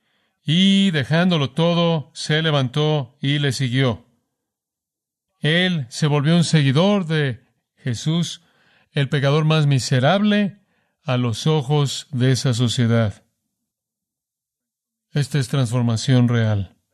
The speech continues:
Él le dio la espalda a todo. Un rompimiento decisivo, regenerado, nueva voluntad, nuevo corazón, nueva mente. Él no había buscado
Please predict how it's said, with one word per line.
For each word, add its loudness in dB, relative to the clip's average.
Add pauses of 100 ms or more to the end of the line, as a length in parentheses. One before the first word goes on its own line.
(920)
Él -2
le 0
dio 2
la 0
espalda 0
a -2
todo. -2 (1400)
Un 2
rompimiento 2
decisivo, 0 (160)
regenerado, 2 (200)
nueva 0
voluntad, 0
nuevo 0
corazón, 2
nueva 4
mente. 0 (1000)
Él 0 (440)
no 2
había 2
buscado 0